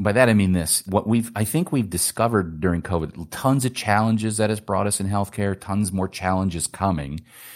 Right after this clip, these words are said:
But it's also been an opportunity. And it was an opportunity for us. And I think most healthcare orgs have proven now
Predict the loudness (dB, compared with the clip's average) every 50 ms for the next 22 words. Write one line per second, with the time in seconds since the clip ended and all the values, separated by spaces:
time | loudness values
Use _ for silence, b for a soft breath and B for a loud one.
0 | B B B B B B B _ _ _ _ _ _ _ 0 2 4 4 4 2
1 | 2 4 4 4 6 4 4 2 2 4 4 4 4 4 4 2 2 -2 -4 -2
2 | 0 0 2 0 0 -4 -6 -6 -4 0 0 2 2 2 2 2 2 2 0 0
3 | -2 -4 -2 0 0 2 2 0 0 0 0 2 2 2 2 0 0 -2 -2 0
4 | -2 -2 0 0 0 2 2 2 2 0 -2 -2 0 0 0 0 -2 -4 -2 0
5 | 0 0 0 0 -2 -4 -6 -4 -4 -4 -4 -6 -6 -2 0 0 0 0 0 0
6 | 0 -2 -2 -2 -2 -4 -6